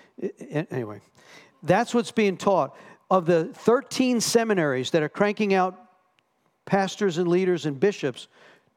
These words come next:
twelve of them are so liberal. What's happening today,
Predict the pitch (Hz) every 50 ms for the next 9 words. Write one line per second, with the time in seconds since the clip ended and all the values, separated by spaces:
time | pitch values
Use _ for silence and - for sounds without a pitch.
0 | _ _ _ _ _ _ - - - 220 240 247 226 180 170 147 151 143 139 147
1 | 180 147 139 135 - - - 214 208 220 226 220 208 214 220 220 180 151 135 113
2 | 120 - _ _ _ _ _ _ _ _ - - _ _ _ _ - 160 160 165
3 | - - - 214 220 233 - 240 220 202 175 - 202 180 185 202 190 165 139